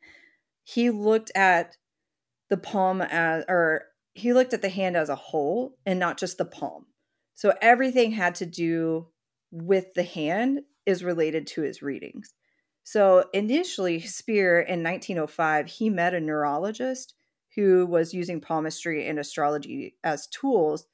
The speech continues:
to diagnose patients. So that's what initially sparked Speers's initial interest in hand reading. Jung and some of his colleagues, once Speer became a student of his, actually decided to set up some tests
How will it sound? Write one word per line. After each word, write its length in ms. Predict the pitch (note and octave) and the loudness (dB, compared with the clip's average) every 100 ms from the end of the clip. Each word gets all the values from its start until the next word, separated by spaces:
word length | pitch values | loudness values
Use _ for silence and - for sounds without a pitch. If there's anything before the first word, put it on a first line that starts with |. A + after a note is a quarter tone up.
| _ _ _ - | _ _ _ -6
to 100 | F3+ | 0
diagnose 580 | F3 D#3+ D3+ - A2+ - | 4 4 2 -4 -10 -8
patients. 640 | - D3+ - - - - _ _ _ _ - | -6 -6 -6 -14 -18 -20 _ _ _ _ -4
So 160 | G3+ | 0
that's 320 | F#3+ A3+ B3+ | 4 2 2
what 140 | A#3 G3 | 0 0
initially 480 | F3 F3 F3 F#3 D#3+ | 0 -2 -2 -4 -6
sparked 560 | - - F3+ E3 D#3 | -8 -4 0 0 0
Speers's 880 | - - E3+ D#3+ D#3 D#3 C#3+ C#3 - _ | -10 -8 -4 -4 -4 -4 -4 -6 -12 _
initial 440 | - E3+ D#3+ - - | -6 -4 -4 -6 -6
interest 480 | D3+ D3+ D3 C#3+ - | -6 -4 -4 -6 -4
in 160 | F3 E3+ | 0 0
hand 300 | D#3 D3 C3 | 0 -4 -4
reading. 320 | F#2 - - _ _ _ _ _ _ _ | -8 -14 -20 _ _ _ _ _ _ _
Jung 640 | - F#3 A#3 A#3 F3+ F3 E3+ - _ - | -6 0 2 4 2 0 -6 -12 _ -8
and 160 | F#3 | -6
some 300 | - G3+ F3 | -2 -2 0
of 80 | E3 | -4
his 140 | D3+ | -6
colleagues, 720 | - - D4 C4 F3+ C#3+ D#3+ - | -8 0 2 4 2 -2 -4 -6
once 380 | F3 D#3+ D3+ - | -2 -2 -2 -8
Speer 340 | - F3+ E3+ | -4 -2 0
became 400 | D3+ - D#3+ C#3+ | -2 -6 -4 -4
a 160 | - C#3 | -6 -10
student 480 | - C#4+ D#4 A3+ | -4 -2 0 0
of 160 | - C#3 | -4 -8
his, 440 | - B2+ D3 - - _ _ _ _ - _ _ _ _ - | -8 -8 -8 -14 -18 _ _ _ _ -20 _ _ _ _ -2
actually 380 | G#3 - B3+ | -2 0 0
decided 480 | A3 A3 G#3+ G3 F#3+ | 0 0 2 2 0
to 60 | F#3 | -4
set 240 | - F3 | -4 -2
up 100 | - | -2
some 180 | - D3 | -6 -8
tests 760 | - - E4 F3 E3+ - - | -8 -4 0 0 -2 -8 -14